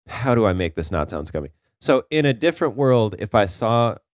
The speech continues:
maybe a fifty-year-old talking to these two girls, I'd be like, "I bet you he'd be a little more engaged, a little more smiley or something if they weren't his daughters." You know what I mean? He was talking to him like a dad, not like a guy would talk to two young, attractive women.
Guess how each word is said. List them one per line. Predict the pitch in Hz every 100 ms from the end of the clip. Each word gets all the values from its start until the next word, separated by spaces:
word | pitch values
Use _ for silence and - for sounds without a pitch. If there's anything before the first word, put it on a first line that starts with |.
| _ _ _ _
maybe | 113 113 104 98
a |
fifty-year-old | 87 - 117 120 98 95 90 82
talking | 107 95 92 82
to | 98
these | 82 98 87
two | - 101
girls, | 90 92 107 117 - _ _ -
I'd | 90
be | 92
like, | 90 85 -
"I | 90
bet | 95 92 120
you | 101 107
he'd | 110 98
be | 98
a |
little | 87 92
more | 90
engaged, | 82 78 87 90 85 82 - - _ _ _ _ _ _ _ -
a | 107
little | 110
more | 104 90
smiley | - 113 101 98 87
or | 82
something | 78 80 76 80
if | 78
they | 80
weren't | 76 76 80 -
his | 78
daughters." | - 71 57 - - - _ -
You | 127
know | 143
what | 139
I |
mean? | 135 131
He | 139
was | 127
talking | 147 123
to | 117
him | 104
like | 98
a | 87
dad, | 85 78 73
not | 87 73
like | 76 78 _ _ _ _ -
a | 90
guy | 87 80
would | 76 78
talk | 90 78 76
to | -
two | 80 - 85 78
young, | 78 78 76
attractive | 71 80 71 73 67
women. | 53 50